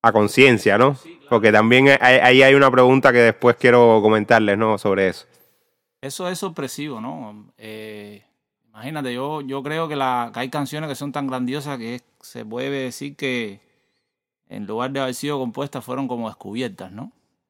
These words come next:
Speaker 2: O los compositores, los grandes compositores son como si fueran descubridores. Y,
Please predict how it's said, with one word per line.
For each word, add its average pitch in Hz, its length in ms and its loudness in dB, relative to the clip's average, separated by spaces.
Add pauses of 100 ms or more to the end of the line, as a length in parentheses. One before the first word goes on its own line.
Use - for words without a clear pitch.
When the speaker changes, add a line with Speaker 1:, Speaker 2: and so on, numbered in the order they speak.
(220)
Speaker 2:
O 101 140 -18
los 107 120 -16
compositores, 101 560 -14
los 127 120 -10
grandes 123 200 -8
compositores 117 480 -14
son 127 140 -14
como 123 160 -10
si 107 100 -16
fueran 110 460 -12 (800)
descubridores. 107 640 -10 (640)
Y, 127 880 -2